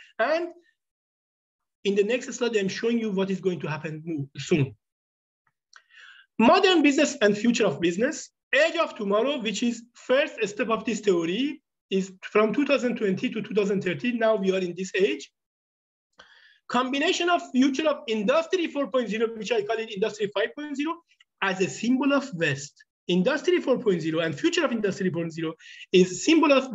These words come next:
West culture. And future of society five point zero, which I call it in my theory, society six, as a symbol of non-West, because I already told you, Industry four is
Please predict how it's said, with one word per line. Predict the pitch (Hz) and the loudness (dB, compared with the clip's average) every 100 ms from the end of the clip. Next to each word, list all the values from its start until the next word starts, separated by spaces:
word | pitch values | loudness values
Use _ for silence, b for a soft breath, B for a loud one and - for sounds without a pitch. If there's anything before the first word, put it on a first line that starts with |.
| 196 | 4
West | 247 247 - | 4 2 -4
culture. | 139 135 - _ _ B B B B | -6 -6 -12 _ _ B B B B
And | 240 254 262 | 2 2 2
future | 269 392 381 | 4 6 6
of | 370 | 2
society | - 240 381 359 | 0 2 2 2
five | - 320 247 311 285 320 - | 0 0 0 -2 -2 -2 -2
point | 277 | -4
zero, | 254 220 208 | 2 2 2
which | 220 269 | 0 -4
I | 240 | -2
call | 269 | -2
it | 285 | -2
in | 247 | -2
my | 226 | -2
theory, | 202 202 226 | 2 2 2
society | - 190 208 208 | -2 -4 -4 -6
six, | - 247 285 - _ _ _ _ - | -8 -6 -6 -10 _ _ _ _ -6
as | 180 170 | -4 -4
a | |
symbol | 156 240 247 - | -6 -2 2 4
of | 254 247 | 2 0
non-West, | 180 175 190 214 151 - | -4 0 0 0 -2 -4
because | 180 208 | -2 0
I | |
already | 180 180 220 | 0 -2 -6
told | 196 247 214 | -6 -6 -4
you, | 156 139 _ _ _ _ _ _ _ _ - | -6 -8 _ _ _ _ _ _ _ _ -4
Industry | 180 196 202 254 | 0 0 0 -4
four | 240 247 | -2 -2
is | 208 - | -2 -8